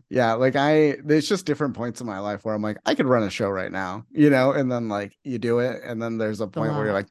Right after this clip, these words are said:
Speaker 1: "I can't do this anymore." <laughs> And that's kinda like the
Speaker 2: I was
Speaker 1: ten open mics I've ran over the years, you know? <laughs>
Speaker 2: Yeah,
Speaker 1: Like
Speaker 2: and then even a monthly too. I thought, "Okay, I could do a monthly." It's like, so,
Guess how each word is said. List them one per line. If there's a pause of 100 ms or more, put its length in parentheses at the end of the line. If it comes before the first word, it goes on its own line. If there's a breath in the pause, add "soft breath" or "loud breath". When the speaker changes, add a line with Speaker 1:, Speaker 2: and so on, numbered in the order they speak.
Speaker 1:
"I
can't
do
this
anymore."
<laughs>
And
that's
kinda
like (520 loud breath)
the
Speaker 2:
I
was (120)
Speaker 1:
ten
open
mics
I've
ran
over
the
years,
you
know?
<laughs>
Speaker 2:
Yeah,
Speaker 1:
Like
Speaker 2:
and
then
even
a
monthly
too. (100)
I
thought,
"Okay,
I
could
do
a
monthly."
It's
like,
so,